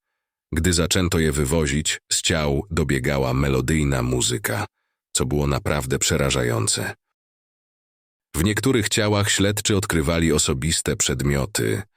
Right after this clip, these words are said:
należące do zmarłych dziewczynek, co nadawało jeszcze makabryczniejszego wymiaru temu przerażającemu odkryciu.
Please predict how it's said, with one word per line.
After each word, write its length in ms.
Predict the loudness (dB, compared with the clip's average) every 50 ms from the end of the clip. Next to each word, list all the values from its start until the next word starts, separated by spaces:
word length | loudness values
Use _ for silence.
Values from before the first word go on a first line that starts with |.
| _ _ _ _ _
należące 640 | 0 2 2 2 2 2 2 2 2 2 2 0 2
do 140 | 2 2 2
zmarłych 480 | 2 2 2 0 0 0 0 0 0
dziewczynek, 800 | 0 -2 -2 -2 0 -2 -2 0 -2 -4 -4 -6 -8 -8 -10 -10 _ _ _ _ _ _ _ _ _ _ _ _ _
co 140 | 0 2
nadawało 640 | 2 2 2 2 0 0 0 0 2 2 2 2 2
jeszcze 640 | 2 2 0 0 -2 -2 -2 -2 0 0 0 0 0
makabryczniejszego 1160 | 0 0 -2 0 0 -2 -2 0 0 -2 -2 0 -2 0 0 0 0 0 0 0 0 0 0 0
wymiaru 600 | 0 0 0 0 0 0 0 0 0 0 -2 -4
temu 380 | -2 -2 -2 -2 0 -2 -2 -2
przerażającemu 1040 | -2 0 0 0 0 0 0 0 0 0 0 0 0 0 0 0 0 -2 -2 -2 -2
odkryciu. 640 | -2 -4 -2 -2 -2 -2 -2 -2 -4 -2 -4 -6